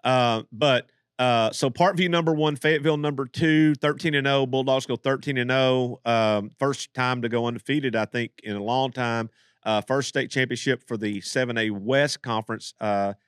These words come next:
since twenty sixteen. Uh, kudos to Casey Dick and the Fayetteville Bulldogs. What a terrific season they had.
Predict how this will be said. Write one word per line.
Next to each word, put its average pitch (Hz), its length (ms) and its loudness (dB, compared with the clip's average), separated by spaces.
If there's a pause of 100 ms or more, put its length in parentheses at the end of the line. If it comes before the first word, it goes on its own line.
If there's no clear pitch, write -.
since - 300 -8
twenty 135 320 -4
sixteen. 127 840 -4 (400)
Uh, 107 340 2
kudos 139 520 2
to 117 220 -4
Casey 131 420 -4
Dick 120 320 0
and 104 140 -6
the 101 40 -8
Fayetteville 113 380 -2
Bulldogs. 113 580 0
What 113 120 -4
a 101 60 -6
terrific 113 600 -4
season 120 400 -4
they 110 180 -6
had. 120 480 0